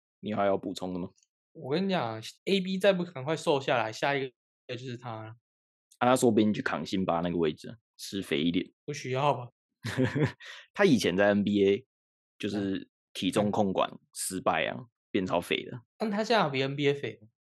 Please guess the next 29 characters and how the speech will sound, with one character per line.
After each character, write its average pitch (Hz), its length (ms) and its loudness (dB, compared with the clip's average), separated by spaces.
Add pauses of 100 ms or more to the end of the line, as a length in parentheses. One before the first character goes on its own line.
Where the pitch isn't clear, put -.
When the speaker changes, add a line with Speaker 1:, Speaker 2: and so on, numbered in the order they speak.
(760)
Speaker 1:
呃， 101 80 4
我 101 120 6
不 - 100 -2
知 90 120 -4
道 80 140 2
欸， - 160 -6 (120)
但 127 160 2
他 120 220 4
Speaker 2:
有 117 80 6
比 143 60 -2
在 131 100 0
N 139 120 -4
B 147 140 -6
A 131 40 -4
的 127 60 -6
时 131 80 -10
候 131 80 -8
肥 120 260 -14
吗？ 117 120 -20
Speaker 1:
他 139 160 4
一 147 80 6
开 131 220 4
始 90 360 -6 (280)
状 107 180 2
元 73 140 -2
选 71 200 -6
进 90 160 -6
去 82 200 -6
嘛， - 100 -14